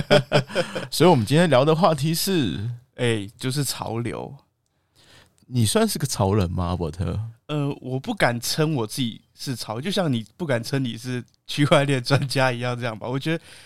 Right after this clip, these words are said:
Speaker 2: 我有接触，
Speaker 1: <laughs>
Speaker 2: 但是我，我有接触，我对他也有想法，但是我不敢说我是一个潮人这样子。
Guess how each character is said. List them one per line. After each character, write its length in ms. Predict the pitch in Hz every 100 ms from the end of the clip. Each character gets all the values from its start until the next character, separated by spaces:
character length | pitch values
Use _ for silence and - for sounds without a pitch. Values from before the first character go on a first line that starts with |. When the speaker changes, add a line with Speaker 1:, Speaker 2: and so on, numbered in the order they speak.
| -
Speaker 2:
我 80 | 170
有 100 | 208
接 200 | 135 165
触， 320 | 123 190 135
Speaker 1:
<laughs> 60 | 110
Speaker 2:
但 180 | 170 160
是 180 | 160 131 - -
我， 180 | 156 156 -
我 140 | 135
有 180 | 151 208
接 180 | 151 156
触， 200 | 151 151
我 40 |
对 160 | - 156
他 160 | 156 139
也 60 |
有 100 | 131
想 300 | 113 104 101
法， 340 | 107 92 82 - _ _
但 140 | -
是 60 | 196
我 160 | 156 117
不 120 | 139
敢 180 | 127 117
说 180 | 117
我 180 | 107 -
是 260 | 120 113 101 - _ _ _
一 100 | -
个 100 | 107
潮 320 | 104 - 87
人 160 | 101 - - 139 _ _
这 60 | 98
样 140 | -
子。 180 | - -